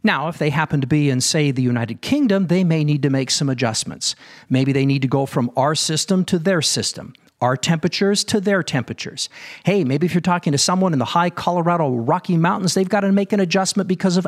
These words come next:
altitude for cooking time. Remember the egg, we've gotta be able to make those adjustments, and that's okay. You know, the secret to reaching the top of the mountain, known by any mountain climber, is pick a path, pick a guide, and go.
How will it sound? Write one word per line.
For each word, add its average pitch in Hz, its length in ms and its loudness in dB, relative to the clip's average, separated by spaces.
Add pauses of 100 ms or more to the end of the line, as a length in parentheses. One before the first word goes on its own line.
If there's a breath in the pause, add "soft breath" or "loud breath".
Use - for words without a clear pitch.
altitude 175 640 0
for 180 140 0
cooking 156 520 0
time. 107 300 -2 (640 loud breath)
Remember 113 300 2
the 175 180 2
egg, 196 320 0 (340 loud breath)
we've 127 200 0
gotta 151 260 0
be 156 160 0
able 143 140 -2
to 160 80 2
make 127 200 0
those 160 180 0
adjustments, - 540 -4
and 180 140 2
that's 233 180 0
okay. 262 480 -4 (760 loud breath)
You 285 80 2
know, 277 120 2
the 214 100 -2
secret 311 440 0
to 196 120 0
reaching 180 320 2
the 147 80 2
top 156 300 0
of 131 80 -2
the 127 80 2
mountain, 127 480 -2 (360 loud breath)
known 175 360 2
by 143 160 2
any 160 340 0
mountain 135 320 -2
climber, 123 500 -2
is 110 140 -2
pick - 240 -2
a 247 60 0
path, 123 480 -2 (340 loud breath)
pick 196 200 0
a 247 40 2
guide, 127 480 0
and 175 240 2
go. 180 460 0